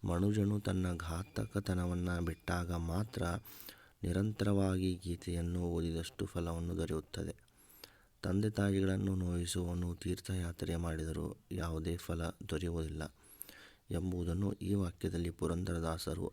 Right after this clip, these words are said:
ಸ್ವಾರಸ್ಯಪೂರ್ಣವಾಗಿ ಹೇಳಿದರೆ, ಹೇಳಿದ್ದಾರೆ. ಇದಿಷ್ಟು ವಿದ್ಯಾರ್ಥಿಗಳೇ ಎಸ್ ಎ ಟು ಎರಡು ಸಾವಿರದ ಇಪ್ಪತ್ನಾಲ್ಕು ಇಪ್ಪತ್ತೈದನೇ ಸಾಲಿನ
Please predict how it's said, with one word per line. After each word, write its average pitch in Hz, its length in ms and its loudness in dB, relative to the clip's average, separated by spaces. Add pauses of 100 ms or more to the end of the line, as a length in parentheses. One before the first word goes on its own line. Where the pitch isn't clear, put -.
ಸ್ವಾರಸ್ಯಪೂರ್ಣವಾಗಿ 85 1500 -2
ಹೇಳಿದರೆ, 80 540 -4 (1120)
ಹೇಳಿದ್ದಾರೆ. 82 680 0 (1160)
ಇದಿಷ್ಟು 104 360 0
ವಿದ್ಯಾರ್ಥಿಗಳೇ 95 760 2
ಎಸ್ 82 240 2
ಎ 98 160 2 (140)
ಟು - 320 2 (600)
ಎರಡು 87 180 0
ಸಾವಿರದ 90 240 2
ಇಪ್ಪತ್ನಾಲ್ಕು 95 640 0
ಇಪ್ಪತ್ತೈದನೇ 85 840 -2
ಸಾಲಿನ 82 460 0